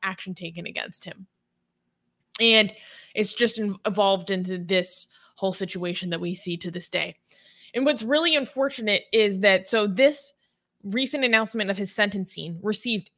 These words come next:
huge coverage around the world. There, it was in The Guardian, it was in the Associated Press, it was in Al Jazeera. And, um,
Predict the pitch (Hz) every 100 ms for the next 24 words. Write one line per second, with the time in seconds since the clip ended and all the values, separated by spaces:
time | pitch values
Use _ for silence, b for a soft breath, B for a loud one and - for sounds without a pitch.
0 | _ - - - 320 339 247 - - -
1 | 196 170 156 180 - - 220 208 196 180
2 | 175 175 - 180 180 175 143 - - b
3 | b - 214 180 196 208 180 175 240 240
4 | 233 226 214 185 190 180 180 - 190 180
5 | 180 175 175 - 240 220 - - b b
6 | 190 190 190 - 190 185 190 208 285 262
7 | 247 240 - _ _ _ _ _ _ _
8 | - - 269 262 240 208 - B B B
9 | B _ 254 233 214 202